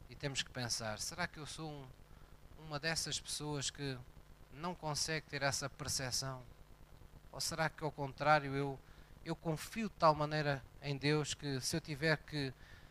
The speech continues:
fazer uma mudança na minha vida, eu acredito, confio que Deus irá liderar essa mudança até que ela me,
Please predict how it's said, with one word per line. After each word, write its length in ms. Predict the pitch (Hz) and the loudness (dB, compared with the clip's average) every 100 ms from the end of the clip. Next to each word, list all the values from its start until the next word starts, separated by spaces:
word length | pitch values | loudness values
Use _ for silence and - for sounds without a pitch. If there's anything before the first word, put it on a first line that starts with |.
| - | -4
fazer 260 | 165 156 | 2 4
uma 120 | 170 160 | 4 2
mudança 640 | 151 139 165 175 - 143 123 - - 139 | 2 4 4 4 0 -4 -6 -16 -18 -6
na 160 | 147 | -2
minha 240 | 151 151 143 | 0 2 2
vida, 500 | 135 165 151 151 147 - - - - - - - - - | 4 2 2 0 -2 -10 -18 -18 -18 -20 -20 -20 -18 -4
eu 340 | 147 156 143 135 - | 4 6 6 2 -6
acredito, 720 | - 147 160 135 160 143 - - | -4 0 2 4 4 2 -2 -4
confio 580 | - 147 - 180 165 113 101 - | 0 0 2 4 4 2 -4 -10
que 80 | 131 | -2
Deus 360 | 135 139 - - | 0 0 -2 -8
irá 460 | 131 131 131 131 117 - - - 131 | -4 4 6 6 2 -6 -18 -10 -2
liderar 440 | 135 123 123 123 | 0 2 2 2
essa 240 | 123 - | 2 2
mudança 640 | 120 120 113 117 113 113 107 - - - | 0 0 2 2 2 -4 -6 -14 -10 -8
até 240 | 120 135 | 0 0
que 100 | 123 | 2
ela 300 | 127 120 113 - - - - | 2 2 0 -6 -18 -18 -14
me, 220 | 123 131 | 0 2